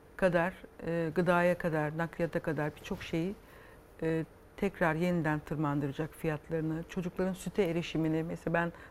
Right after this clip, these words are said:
buna biraz <laughs> kafa yordum, e, daha da zorlaştıracak. İnsanlar zaten, e, şeyden vazgeçmişler büyük ölçüde, yani son istatistikler onu gösteriyor. Yani orta sınıf dediğimiz şey eriyor ya,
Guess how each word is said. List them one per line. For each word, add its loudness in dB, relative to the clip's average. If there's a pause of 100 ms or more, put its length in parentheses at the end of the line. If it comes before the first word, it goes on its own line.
(100)
buna 2
biraz 2 (260)
<laughs> -16
kafa 4
yordum, 6 (520)
e, 2 (320)
daha 6
da 6
zorlaştıracak. 0
İnsanlar 2
zaten, 0 (500)
e, 4
şeyden 4
vazgeçmişler 2
büyük -2
ölçüde, -2
yani 0
son 2
istatistikler -4
onu 0
gösteriyor. -2 (400)
Yani 2
orta 4 (180)
sınıf -4
dediğimiz 0
şey 2
eriyor 2
ya, 2